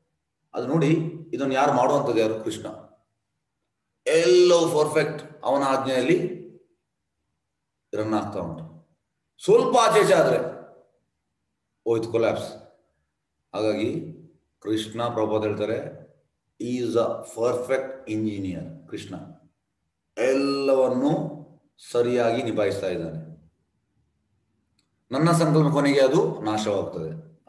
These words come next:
ನಾಶವಾಗುವುದು ಕೃಷ್ಣನ ಸಂಕಲ್ಪದಿಂದ. ಪ್ರಭುಪಾದ ಲಾಸ್ಟ್‌ಗೆ ಅವರ ಬೆಡ್ಡಲ್ಲಿರುವಾಗ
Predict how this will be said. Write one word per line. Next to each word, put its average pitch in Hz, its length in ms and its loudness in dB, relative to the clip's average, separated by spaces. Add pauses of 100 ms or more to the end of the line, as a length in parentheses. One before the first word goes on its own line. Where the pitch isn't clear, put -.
(160)
ನಾಶವಾಗುವುದು 113 680 0
ಕೃಷ್ಣನ - 260 -10
ಸಂಕಲ್ಪದಿಂದ. 82 720 -10 (3250)
ಪ್ರಭುಪಾದ 113 400 0
ಲಾಸ್ಟ್‌ಗೆ 110 480 0 (600)
ಅವರ 95 220 -2
ಬೆಡ್ಡಲ್ಲಿರುವಾಗ 101 840 -2